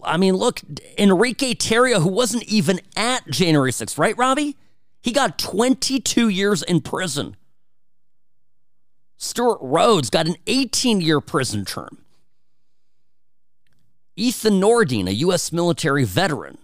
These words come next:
who led the Seattle chapter of the Proud Boys, was sentenced to eighteen years in prison. Zachary Real, fifteen years in prison. I mean, i-, it's just, it's absurd. You can literally cripple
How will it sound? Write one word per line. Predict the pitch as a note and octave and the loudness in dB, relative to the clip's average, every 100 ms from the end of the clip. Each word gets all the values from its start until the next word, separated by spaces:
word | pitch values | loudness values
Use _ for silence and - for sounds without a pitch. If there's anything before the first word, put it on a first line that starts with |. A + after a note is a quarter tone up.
| - - | -20 -12
who | - | -6
led | C3+ F3 | -2 -2
the | C3 | -4
Seattle | - D#3+ E3 D3+ | -8 -4 -4 -4
chapter | B2+ - D#3 - | -4 -2 -2 -2
of | A#2 | -6
the | G2 | -6
Proud | - D3 D#3 C3+ | -6 -4 -2 -2
Boys, | A2+ G2 | -4 -6
was | G#2+ - | -8 -6
sentenced | D#3 C3+ B2 - | -2 -2 -4 -10
to | - | -6
eighteen | D3+ D#3+ - D#3+ C3 | -6 -4 -2 0 0
years | A#2 B2 G#2+ | 0 -4 -4
in | G#2+ G2 | -10 -10
prison. | - D#2 - - - - - - - - - - - - - - - - - - - - - - - | -12 -14 -16 -20 -20 -20 -20 -20 -20 -20 -20 -20 -20 -20 -20 -20 -20 -20 -20 -20 -20 -20 -20 -20 -16
Zachary | G#2 D#3+ G#3 - F3+ D#3+ | -6 -2 -2 -2 -2 -2
Real, | C#3 F#3+ G3 C2+ - - - - | -2 0 -2 -4 -10 -20 -20 -12
fifteen | - G#3+ - - F#3 D#3 | -4 -4 -2 -2 -2 0
years | C3+ A#2+ G#2+ | -2 -4 -6
in | G2+ D#2 | -10 -12
prison. | - E2 - - - - - - - - - | -14 -14 -16 -20 -20 -20 -20 -20 -20 -16 -6
I | |
mean, | - - - - - - - - - - - - | -6 -6 -16 -20 -20 -20 -20 -20 -20 -20 -20 -6
i-, | |
it's | A3+ F#3+ D3+ - | -4 -4 -6 -4
just, | D#4 - | -4 -6
it's | - - | -6 -6
absurd. | F3 - - C#4 C#4+ A#3+ - - - - - - - | -6 -8 -6 -2 -2 -4 -12 -20 -20 -20 -20 -20 -8
You | G#3+ C4 | 0 0
can | A#3 F3 | 2 0
literally | D3 D3+ G3 D4+ E4 C#4 F#3+ D#3 | 0 0 0 2 4 4 4 0
cripple | - - B3 C4 A#3+ | -4 0 0 2 0